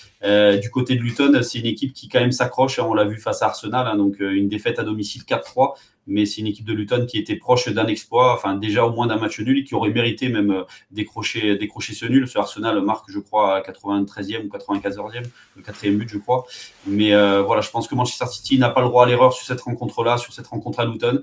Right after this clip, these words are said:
C'est déjà six points de retard sur Arsenal, donc les Citizens doivent obligatoirement s'imposer. Euh, je me dis que tout le monde, tout le monde va réagir sur cette rencontre après quelques contre-performances.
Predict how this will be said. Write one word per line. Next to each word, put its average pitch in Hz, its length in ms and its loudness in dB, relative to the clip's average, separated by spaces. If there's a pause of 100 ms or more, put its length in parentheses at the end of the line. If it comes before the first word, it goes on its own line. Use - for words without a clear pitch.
(300)
C'est - 160 -8
déjà 123 260 4
six 127 220 0
points 131 160 4
de 123 40 2
retard 123 300 2
sur - 160 0
Arsenal, 120 480 0 (340)
donc 104 160 0
les 120 80 -2
Citizens 113 600 -2
doivent 127 340 4
obligatoirement 135 640 4
s'imposer. 120 580 -2 (300)
Euh, 98 260 4
je 104 120 -2
me 110 100 -4
dis 123 140 -10
que - 100 -4
tout - 140 -6
le 120 40 0
monde, 123 220 2 (120)
tout 127 100 -6
le 123 40 2
monde 120 120 0
va 123 100 4
réagir 123 380 4
sur - 120 -12
cette 120 180 -2
rencontre 127 380 0
après 127 220 -2
quelques - 240 -8
contre-performances. 120 800 -4